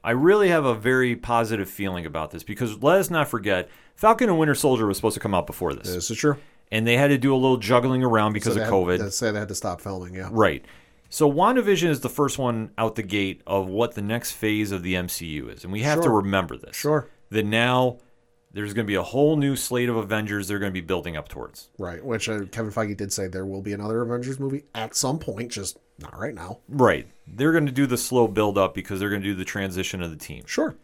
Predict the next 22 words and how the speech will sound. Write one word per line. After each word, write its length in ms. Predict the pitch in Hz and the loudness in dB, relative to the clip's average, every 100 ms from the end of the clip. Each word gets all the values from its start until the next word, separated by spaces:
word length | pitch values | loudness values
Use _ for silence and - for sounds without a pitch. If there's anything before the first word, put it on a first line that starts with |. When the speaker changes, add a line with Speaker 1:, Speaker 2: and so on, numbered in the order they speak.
| _ _ | _ _
Speaker 1:
For 220 | - 104 | -4 0
whatever 540 | 104 113 131 135 131 | 2 2 2 2 2
the 180 | 120 104 | 2 -2
final 420 | - 120 117 107 | -2 -2 0 0
roster 440 | 101 104 101 - 101 | 2 2 2 0 -4
is 100 | 95 | -4
gonna 140 | 92 | -4
be, 120 | 90 | -4
'cause 140 | 87 90 | -6 -4
let's 180 | 95 | -2
face 240 | - 101 - | 0 0 -2
it, 120 | - _ _ _ _ - | -10 _ _ _ _ -2
Robert 240 | 113 127 | 0 4
Downey 260 | 135 127 123 | 4 2 2
Junior 300 | 123 117 113 | 0 0 0
is 80 | 107 | 0
not 160 | 98 | -2
coming 200 | 107 92 | -2 -4
back 300 | 78 62 - _ _ - | -4 -8 -12 _ _ -10
as 140 | 90 | -8
Tony 180 | 92 76 | -6 -8
Stark. 340 | - - - | -8 -10 -12